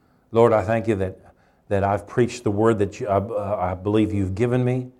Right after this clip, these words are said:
I thank you, Father, that people have received it.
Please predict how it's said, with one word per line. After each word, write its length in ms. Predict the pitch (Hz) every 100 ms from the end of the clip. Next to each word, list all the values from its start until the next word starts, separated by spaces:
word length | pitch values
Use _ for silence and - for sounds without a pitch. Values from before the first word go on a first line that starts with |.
| _ _ _ _ _ _ -
I 100 | 92
thank 260 | 95 117 107
you, 80 |
Father, 280 | 104 113 110
that 200 | 110 -
people 280 | - 123 110
have 180 | 95 85
received 520 | 80 - 131 131 127
it. 200 | 156 -